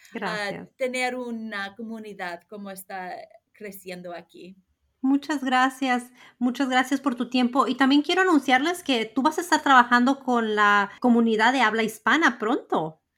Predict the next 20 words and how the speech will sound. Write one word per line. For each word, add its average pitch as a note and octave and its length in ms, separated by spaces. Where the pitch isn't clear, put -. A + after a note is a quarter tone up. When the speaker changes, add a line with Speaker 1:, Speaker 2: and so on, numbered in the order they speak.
Speaker 2:
Sí, E4+ 560
ah, A#3+ 360
voy B3+ 180
a D4+ 140
tener C4 320
un B3 220
trabajo A3+ 580
con A#3+ 260
la G#3 200
Universidad G3+ 720
de F#3+ 580
Oregon G#3+ 560
en A3 180
el A3 120
año A3+ 280
que A#3+ 220
viene G3+ 520
y, G#3+ 540
ah, A3+ 140
estamos B3 760